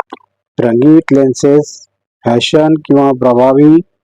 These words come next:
लुकसाठी विविध रंगामध्ये उपलब्ध आहेत.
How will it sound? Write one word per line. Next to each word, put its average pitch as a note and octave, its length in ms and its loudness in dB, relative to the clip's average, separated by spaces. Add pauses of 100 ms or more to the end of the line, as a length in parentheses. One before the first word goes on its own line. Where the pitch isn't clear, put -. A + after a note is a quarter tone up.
(600)
लुकसाठी C#3 680 0
विविध C3+ 420 2
रंगामध्ये C3+ 760 0
उपलब्ध C3 560 -2 (200)
आहेत. B2+ 560 -2